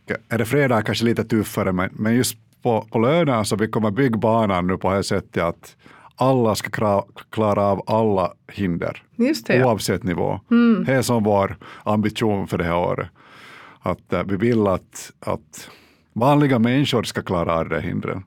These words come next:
Speaker 1: Så, så inte blir som så det elitistiskt, utan att så, såklart vi har det här tävlingsklassen också, men det är så liten grupp. Och för dem har vi sen spe-, specialhinder då, men de plockar vi bort då, och då kör vi det här.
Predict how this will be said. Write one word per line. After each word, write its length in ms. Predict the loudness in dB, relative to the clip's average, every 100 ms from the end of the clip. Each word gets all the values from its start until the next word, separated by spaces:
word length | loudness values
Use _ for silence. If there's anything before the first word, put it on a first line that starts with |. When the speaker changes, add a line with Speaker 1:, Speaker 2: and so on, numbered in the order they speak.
| _
Speaker 1:
Så, 200 | -4 -4
så 160 | -2 -2
inte 180 | -2 0
blir 180 | 0
som 180 | 0 -2
så 60 | -2
det 100 | -2
elitistiskt, 760 | 0 0 0 -2 -2 -6 -2
utan 380 | -4 -2 -2 -4 -10 -20 -20 -20 -20 -20 -20 -20 _
att 260 | -8 -6 -10 -12
så, 260 | -10 -8 -8
såklart 520 | -6 -2 0 0 -2
vi 40 | -2
har 300 | 0 2 2
det 60 |
här 200 | 0 -2 -4 _ _ _ _ _ -20 -20 -20 -20 -20 -20 _
tävlingsklassen 840 | 0 2 2 0 0 -2 0 -2 -2
också, 220 | -2 -2
men 120 | -2
det 160 | 0 -2
är 160 | 0 0
så 140 | 2
liten 400 | 2 2 2 0
grupp. 380 | 0 -2 -4 _ -20 -20 _ -20 -18 -4
Och 520 | 0 0 0 -6 -4
för 100 | 0
dem 220 | 2 2
har 200 | 2 0
vi 100 | 0
sen 140 | -2
spe-, 180 | -4 -6
specialhinder 680 | -6 -2 2 2 2 0 0
då, 180 | -2 -4
men 180 | -2 0
de 160 | -2 0
plockar 280 | -4 0 -2
vi 60 |
bort 240 | 0 -2 0
då, 140 | -2
och 320 | -2 -2 -4
då 140 | -4 -4
kör 220 | -2 -2
vi 100 | 0
det 100 | -2
här. 160 | -4